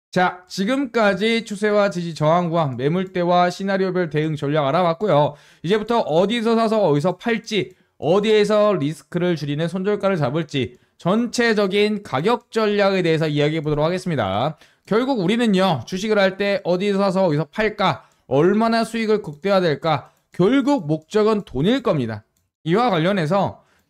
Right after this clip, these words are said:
이 중앙 에너비스에 대해서 신규 진입을 고려하신 분들이나 또는 기존에 물려있던 분들 어떤 식으로 대응해야 될지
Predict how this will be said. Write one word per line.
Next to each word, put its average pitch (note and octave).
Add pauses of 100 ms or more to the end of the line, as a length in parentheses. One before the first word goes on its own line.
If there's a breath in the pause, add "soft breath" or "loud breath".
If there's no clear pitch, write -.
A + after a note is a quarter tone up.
(240 soft breath)
이 A3+
중앙 A3+
에너비스에 F#3
대해서 D#3
신규 B3
진입을 E3+
고려하신 D#3
분들이나 C3
또는 A#3
기존에 F3+
물려있던 G3+
분들 C#3 (220)
어떤 A#3
식으로 G3+
대응해야 E3
될지 C#3+